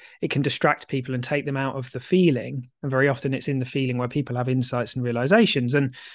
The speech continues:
and there are times in coaching relationships where, you know, I give an example from my world where, I don't know, someone might, um, someone might have a lot of other stuff going on in their life.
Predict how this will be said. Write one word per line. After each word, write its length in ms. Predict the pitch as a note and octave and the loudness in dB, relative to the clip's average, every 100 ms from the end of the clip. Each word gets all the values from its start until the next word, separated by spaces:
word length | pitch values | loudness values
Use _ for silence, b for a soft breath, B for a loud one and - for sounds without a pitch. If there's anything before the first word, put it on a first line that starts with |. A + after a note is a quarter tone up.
| B | B
and 100 | C#3 | 0
there 140 | C#3 E3 | 4 6
are 180 | G#3 | 4
times 400 | G#3 F3+ E3+ D#3 | 4 4 4 4
in 140 | C3+ B2+ | 2 2
coaching 360 | F#3+ G#3 E3+ | 4 4 0
relationships 680 | C#3 C#3 C3 C3+ B2 - - | 0 2 0 -2 -4 -8 -4
where, 340 | C#3+ C3 B2+ B2 B B B - | 0 0 0 -4 B B B 0
you 60 | |
know, 80 | B2+ | 2
I 60 | C3 | 4
give 160 | C#3+ | 2
an 60 | C#3 | 0
example 480 | C#3 C#3+ C3 C3+ B2+ | 2 2 2 0 -4
from 340 | - C3 C3 | -2 -2 -2
my 160 | C#3+ C#3+ | -2 0
world 240 | C3+ C3 | 0 0
where, 500 | C#3 C3+ B2+ B2+ C3 B2+ - B - | 0 2 2 2 -2 -4 -14 B -8
I 80 | B2+ | -6
don't 180 | B2+ C#3 | -4 -4
know, 180 | F3+ G#3 | -8 -10
someone 460 | - D#3+ C3+ C3+ C3 | -6 -2 2 2 2
might, 340 | C3+ C3 C3 - | 2 0 -4 -6
um, 560 | C3 B2+ C3 B2+ B2+ _ _ _ _ _ _ _ _ - | -4 -2 0 -2 -4 _ _ _ _ _ _ _ _ -8
someone 600 | - D3 C#3 C3+ C#3 D#3 | 0 2 2 2 0 0
might 240 | C#3 C#3+ | 0 2
have 160 | C#3 C#3+ | 0 2
a 60 | |
lot 140 | C#3 C#3 | 2 2
of 80 | C3+ | 0
other 140 | C3+ | -2
stuff 280 | - D3+ - | -2 -2 0
going 240 | B2+ C3 | 0 0
on 100 | B2 | 0
in 60 | A#2+ | -2
their 140 | A#2+ | -4
life. 540 | B2+ C3+ A#2 B2+ - | -4 -4 -8 -16 -20